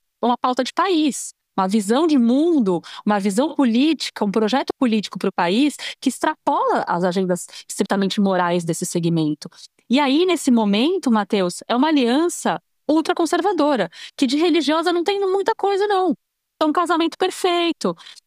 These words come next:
entre políticos conservadores, ultraconservadores não religiosos, com políticos ultraconservadores religiosos. E aí, quando a gente olha pra política, na verdade, é um, é um alinhamento de pautas, é um alinhamento de pauta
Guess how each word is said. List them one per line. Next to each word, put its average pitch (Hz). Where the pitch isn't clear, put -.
entre 277
políticos 254
conservadores, 214
ultraconservadores 202
não 214
religiosos, 285
com 320
políticos 247
ultraconservadores 208
religiosos. 240
E 262
aí, 320
quando 349
a 359
gente 311
olha 370
pra 349
política, 294
na 254
verdade, 262
é 330
um, 269
é 277
um 285
alinhamento 247
de 254
pautas, 302
é 240
um 233
alinhamento 214
de -
pauta 185